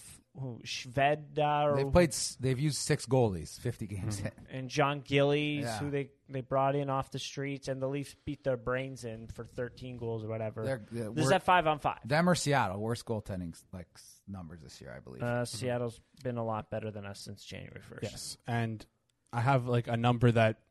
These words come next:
Speaker 3: Evolving Wild tweeted out, uh, earlier in the night. Um, in his, and this is, again, going back to what we were talking about in Jack Campbell in the last,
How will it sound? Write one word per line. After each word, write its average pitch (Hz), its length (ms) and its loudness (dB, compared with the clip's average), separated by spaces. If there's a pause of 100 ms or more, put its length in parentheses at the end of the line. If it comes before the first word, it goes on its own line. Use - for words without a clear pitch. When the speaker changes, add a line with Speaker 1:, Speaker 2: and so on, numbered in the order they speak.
(160)
Speaker 3:
Evolving 120 480 2
Wild 110 300 2
tweeted 107 320 -2
out, 110 220 4 (160)
uh, 107 380 2 (140)
earlier 113 360 6
in 113 140 4
the 110 100 0
night. 123 260 0 (500)
Um, 104 400 -2
in 123 120 0
his, 117 180 0 (120)
and 123 140 0
this 131 180 0
is, 117 280 -2 (140)
again, 113 260 2
going 117 240 6
back 113 200 6
to 123 80 6
what 117 80 8
we 113 100 6
were 107 60 6
talking 113 240 6
about 110 160 4
in 107 120 0
Jack 113 220 6
Campbell 110 240 2
in 107 80 2
the 107 60 0
last, 123 360 4